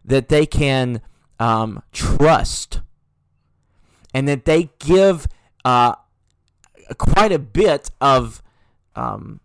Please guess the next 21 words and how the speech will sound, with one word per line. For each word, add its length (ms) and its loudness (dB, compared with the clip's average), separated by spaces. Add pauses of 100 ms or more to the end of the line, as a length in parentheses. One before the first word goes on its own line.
(380)
of 400 -2 (240)
loyalty 640 0
to, 560 -2
or, 400 2 (340)
or 440 -2 (560)
trust 600 0
to, 440 2 (420)
to 220 -2
guide 500 0
them 220 0
and 180 -2
lead 240 -2
them 160 -2
in 120 -6
the 60 -4
direction 380 -2
that 140 -8
they're 100 -4
supposed 340 -4
to 80 -8
go. 480 -2